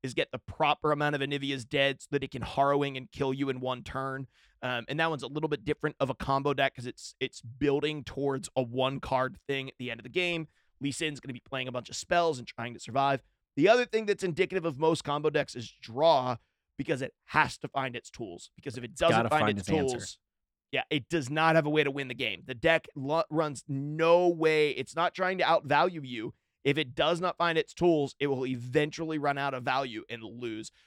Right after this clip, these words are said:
Speaker 1: So you're always playing against the clock with a control deck. There's a certain amount of time that you have to assemble what you need before your deck gets outvalued and you get beat down. And you don't really care about your life total as much as long as it's not zero.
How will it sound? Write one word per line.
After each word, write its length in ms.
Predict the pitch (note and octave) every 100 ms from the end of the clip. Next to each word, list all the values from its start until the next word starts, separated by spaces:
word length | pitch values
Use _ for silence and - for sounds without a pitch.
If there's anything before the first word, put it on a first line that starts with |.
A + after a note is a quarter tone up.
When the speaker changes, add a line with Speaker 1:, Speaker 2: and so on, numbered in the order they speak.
| _
Speaker 1:
So 120 | -
you're 180 | D#3 D#3 -
always 380 | D#3+ F3+ F3
playing 300 | - E3+ D#3
against 340 | C#3+ D3 C#3+ -
the 60 | C3
clock 520 | - D#3 C3+ A#2+ - _ _
with 120 | C#3 C3
a 40 |
control 460 | C3 A#2+ - B2+ B2
deck. 280 | G#2 G2
There's 160 | A#2 A#2+
a 40 |
certain 320 | A#2+ - D3+ D3+
amount 180 | D3+
of 80 | D3
time 260 | - D3+ D#3
that 120 | -
you 80 | D#3
have 200 | D#3 C#3+
to 120 | C#3+
assemble 600 | B2 - D3+ D3+ D#3+ C#3+ _ _
what 200 | C#3 -
you 100 | C3+
need 360 | C#3 G3+ C4 C#3
before 320 | D3 - D3+
your 140 | C#3+
deck 220 | A#2+ C#3+ -
gets 160 | C#3+
outvalued 580 | C3+ B2+ C#3+ D#3 F3+ D#3
and 100 | C3
you 80 | C3+
get 200 | B2+ B2
beat 200 | B2 -
down. 340 | D3+ D#3 D#3+ D3+ _ _
And 180 | C3+ C3
you 80 | F#3+
don't 200 | B3+ A#3 -
really 320 | F#3 A3+ A#3
care 440 | - - B3+ B3
about 260 | D#3 D3+ D#3
your 100 | D#3
life 200 | D3+ D#3
total 260 | E3 D3 D3
as 80 | C3
much 240 | F#3+ A3+
as 120 | C#3
long 220 | D3 F#3
as 100 | F#3
it's 160 | F3 -
not 220 | F#3+ F#3
zero. 400 | D#3 A#3+ G3 -